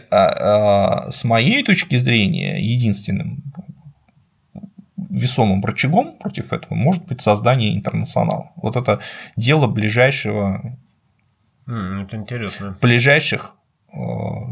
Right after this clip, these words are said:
Speaker 1: десятилетий для
Speaker 2: А
Speaker 1: левого
Speaker 2: я объяс-,
Speaker 1: движения.
Speaker 2: а
Speaker 1: То есть
Speaker 2: я,
Speaker 1: пока
Speaker 2: а я
Speaker 1: левые,
Speaker 2: объясню.
Speaker 1: по-, пока
Speaker 2: Мгм.
Speaker 1: пролетарское движение всего мира не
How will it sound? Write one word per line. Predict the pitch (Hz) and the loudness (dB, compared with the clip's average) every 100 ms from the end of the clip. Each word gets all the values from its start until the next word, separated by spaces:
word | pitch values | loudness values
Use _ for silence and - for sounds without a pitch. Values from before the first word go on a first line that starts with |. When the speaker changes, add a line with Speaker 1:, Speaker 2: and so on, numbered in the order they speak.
| 113 | -2
Speaker 1:
десятилетий | 123 - 127 143 131 - - - - | 0 2 2 2 2 0 -10 -16 -10
для | 113 120 | -2 2
Speaker 2:
А | 131 | 4
Speaker 1:
левого | 123 110 | 4 4
Speaker 2:
я | 143 | 4
объяс-, | 156 120 | 4 4
Speaker 1:
движения. | 117 104 | 2 4
Speaker 2:
а | |
Speaker 1:
То | 120 | 4
есть | 156 | 4
Speaker 2:
я, | |
Speaker 1:
пока | 180 214 208 190 139 - | 4 4 6 6 4 0
Speaker 2:
а | |
я | 135 160 | 0 2
Speaker 1:
левые, | 185 170 139 123 | 4 4 4 2
Speaker 2:
объясню. | 113 - | 0 -4
Speaker 1:
по-, | - | -4
пока | 120 131 - 147 107 131 - | 2 2 6 6 4 0 -6
Speaker 2:
Мгм. | - | -8
Speaker 1:
пролетарское | 120 127 127 123 - | -4 0 2 0 -2
движение | 110 113 117 143 117 110 | -4 -2 2 2 2 -2
всего | - - 120 | -4 -4 0
мира | 127 127 104 | 2 2 2
не | 101 107 110 101 | 0 0 0 0